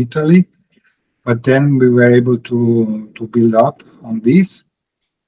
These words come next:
and, uh, with a lot of passion, we have been able to, uh, um, explain to people why we didn't deserve, deserve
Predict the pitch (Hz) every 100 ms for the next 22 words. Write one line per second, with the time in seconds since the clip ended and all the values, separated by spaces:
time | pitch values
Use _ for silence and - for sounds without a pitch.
0 | _ _ _ - 131 123 117 123 120 123
1 | - 131 131 - 131 131 127 120 - 135
2 | 135 - 165 170 - 185 - 135 127 120
3 | 120 120 127 135 139 135 131 123 - -
4 | _ _ - 120 113 107 107 104 104 _
5 | _ _ _ _ _ 113 - 127 139 123
6 | - - 123 120 139 135 123 _ _ _
7 | _ _ _ 127 127 135 143 143 127 120
8 | 143 135 127 117 123 113 - 127 131 117
9 | 104 - _ - 113 - 135 131 110